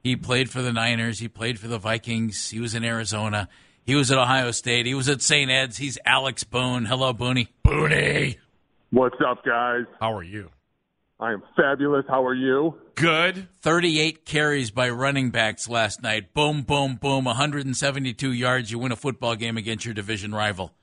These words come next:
Speaker 1: Your thoughts?
Speaker 3: Um, amazing. I think that when you let Nick Chubb do what he does and Kareem Hunt, it's gonna let everything flow with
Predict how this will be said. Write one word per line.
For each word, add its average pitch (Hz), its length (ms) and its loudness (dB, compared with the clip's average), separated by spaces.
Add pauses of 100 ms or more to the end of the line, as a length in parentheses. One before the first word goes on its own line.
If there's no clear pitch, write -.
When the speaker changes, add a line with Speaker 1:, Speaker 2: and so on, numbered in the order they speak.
(240)
Speaker 1:
Your 131 160 0
thoughts? 117 500 0 (640)
Speaker 3:
Um, 113 320 0
amazing. 123 560 0
I 120 80 4
think 123 200 -6
that 120 100 0
when 120 180 -2
you 139 120 0
let 139 260 2
Nick 139 160 -8 (180)
Chubb 127 320 -2
do 127 140 -4
what 127 120 -2
he 127 120 -6
does 123 280 0
and 113 120 -14
Kareem 120 340 -6
Hunt, 117 300 2 (420)
it's 131 240 0
gonna 151 140 2
let 151 180 2
everything 143 500 -2
flow 131 200 -2
with 139 140 -4